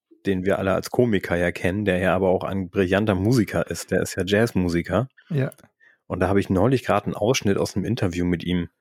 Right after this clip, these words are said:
Speaker 1: gesehen. Da ging's eher um, um kulturelle Aneignung und warum er als weißer Mann eigentlich jetzt kein Reggae spielen dürfte. Was
Speaker 2: <laughs>
Speaker 1: ja,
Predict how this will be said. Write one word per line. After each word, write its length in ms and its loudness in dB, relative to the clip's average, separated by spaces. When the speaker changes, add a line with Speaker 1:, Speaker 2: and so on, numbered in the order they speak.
Speaker 1:
gesehen. 400 2
Da 100 2
ging's 240 0
eher 260 2
um, 340 -2
um 200 -4
kulturelle 520 2
Aneignung 520 0
und 140 -4
warum 220 0
er 100 2
als 180 -2
weißer 220 0
Mann 180 -2
eigentlich 260 -4
jetzt 120 -12
kein 160 -4
Reggae 260 2
spielen 380 -4
dürfte. 500 -4
Was 220 -6
Speaker 2:
<laughs> 960 -2
Speaker 1:
ja, 260 4